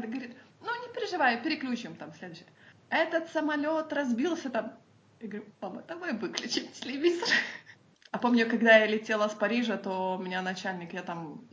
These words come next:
я просто не люблю летать. Я не боюсь летать, я просто не люблю летать, потому что три часа для меня это просто сидеть на одном месте, это капец, как тяжело.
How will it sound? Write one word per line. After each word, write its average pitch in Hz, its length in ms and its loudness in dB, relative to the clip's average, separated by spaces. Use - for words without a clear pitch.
я 233 160 -2
просто 214 300 -6
не 196 120 -2
люблю 190 300 -2
летать. 147 460 -8
Я 190 140 -4
не 190 120 -6
боюсь 202 380 -2
летать, 165 300 -4
я 165 60 -8
просто - 320 -10
не 196 120 -4
люблю 190 260 -4
летать, 196 340 -4
потому 185 200 -8
что - 160 -10
три - 180 -8
часа 202 300 -2
для 208 160 -4
меня 196 340 -4
это 214 200 -8
просто 165 420 -10
сидеть 175 360 -10
на 160 80 -8
одном 156 260 -10
месте, 156 300 -14
это - 160 -16
капец, - 400 -14
как - 220 -20
тяжело. 156 400 -12